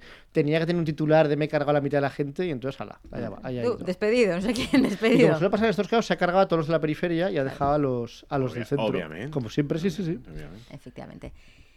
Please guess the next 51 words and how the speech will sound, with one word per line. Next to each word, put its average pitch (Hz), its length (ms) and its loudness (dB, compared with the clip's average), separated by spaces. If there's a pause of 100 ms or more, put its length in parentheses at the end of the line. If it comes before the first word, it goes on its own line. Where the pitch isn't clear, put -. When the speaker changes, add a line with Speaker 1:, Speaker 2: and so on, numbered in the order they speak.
(280)
Speaker 3:
Nada, 147 240 -6
pues - 200 -12 (160)
cerramos 151 380 -8
esta 165 160 -8
parte 160 240 -4
diciendo, 165 240 -6
pues, 156 140 -14
que 156 120 -10
los 143 160 -8
millonarios 143 440 -8
muy 156 180 -4
mal. 180 260 -2 (240)
Speaker 1:
Ujú. 120 120 -4 (120)
Speaker 3:
No 196 120 -2
hay 214 80 -2
que 220 80 -6
ser 175 160 -6
millonario, 143 360 -10
no 190 60 -4
hay 202 60 -6
que, 190 260 -4
no 196 220 -2
tienen 165 180 -4
que 156 60 -6
haber 143 100 -4
millonarios. 135 460 -10
Los 139 80 -10
millonarios 165 420 -6
mal. 147 320 -12
Speaker 1:
Yo 156 80 0
en 160 40 2
realidad 208 280 4
veo 175 180 2
con, 180 180 -2
Speaker 3:
Mal. - 140 -6
Speaker 1:
con, 127 460 -8
con 139 120 -10
esperanza 127 440 -6
el 151 60 -2
momento 135 180 -4
en 156 60 -6
que 139 80 -4
cierren 147 260 -4
todas 151 140 -8
las 151 100 -2
redes 135 140 -4
sociales 143 340 -6
y 180 60 -6
vuelvan 143 260 -2
los 143 160 -6
blogs. 151 400 -6